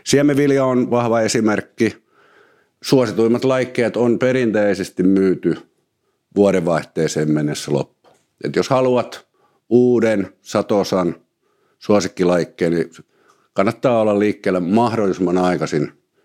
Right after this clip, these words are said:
Siellä on paljon rahtivara-, ää, ää, vapauskampanjoita ynnä muita tällaisia. Et, et, et, ja näen tän, niinku, tän viestin viemisen meidän, niinku, kaupan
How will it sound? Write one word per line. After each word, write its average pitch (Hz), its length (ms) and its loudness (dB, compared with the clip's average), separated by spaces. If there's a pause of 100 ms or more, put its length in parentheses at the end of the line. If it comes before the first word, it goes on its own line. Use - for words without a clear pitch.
(720)
Siellä 117 300 2
on 101 120 0
paljon 110 360 0
rahtivara-, 101 800 0
ää, 95 560 0
ää, 95 100 0
vapauskampanjoita 87 1700 -2
ynnä 82 220 2
muita 85 280 0
tällaisia. 73 540 -4
Et, - 220 -12 (580)
et, - 240 -6 (280)
et, - 180 -4 (140)
ja 104 160 4
näen 131 280 -2
tän, 156 280 0
niinku, 110 280 2 (400)
tän 123 220 0
viestin 131 460 0
viemisen 104 380 2
meidän, 104 320 2
niinku, 98 180 0
kaupan 90 600 0